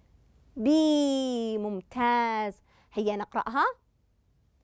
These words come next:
أبي، ممتاز. مرة أخرى. أبي، أبي. أحسنتم. تستحقون نجمة رائعة أبنائي وبناتي.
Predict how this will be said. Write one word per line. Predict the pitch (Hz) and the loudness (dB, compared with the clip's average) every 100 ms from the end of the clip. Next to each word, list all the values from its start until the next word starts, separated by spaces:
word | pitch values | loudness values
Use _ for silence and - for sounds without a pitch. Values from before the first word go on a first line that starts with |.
| _ _ _ _ _ _ _ _ _ _ - - - | _ _ _ _ _ _ _ _ _ _ -20 -10 0
أبي، | 311 381 427 403 254 320 302 294 277 247 220 214 | 2 4 4 4 2 2 2 0 -2 -4 -4 -2
ممتاز. | 240 240 240 233 - 453 622 605 480 302 214 | 0 0 -4 -8 -6 -4 -2 2 2 2 -4
مرة | 269 254 330 | -12 -8 -4
أخرى. | 339 - - 302 240 - - | -2 -4 -4 -4 -4 -6 -4
أبي، | 262 254 339 480 _ _ _ _ _ 415 508 508 453 359 285 233 - _ _ _ _ _ 640 | 0 2 0 -2 _ _ _ _ _ -4 0 2 2 0 -2 -8 -16 _ _ _ _ _ 4
أبي. | 784 523 403 339 269 202 - _ _ _ - | 4 6 4 4 0 -6 -14 _ _ _ -16
أحسنتم. | 285 - - - - 508 480 311 - 294 254 214 190 220 - | -16 -18 -20 -6 0 4 4 2 0 0 0 -4 -10 -16 -16
تستحقون | 320 - 240 262 - - 311 262 | -16 -16 -18 -18 -12 -6 -2 -2
نجمة | 247 254 226 233 | 0 0 -2 -4
رائعة | 233 285 269 208 190 208 202 | -4 -4 -4 -4 -6 -6 -8
أبنائي | 202 220 214 196 | -10 -8 -6 -6
وبناتي. | 190 180 180 175 170 - 170 | -6 -6 -6 -8 -12 -14 -14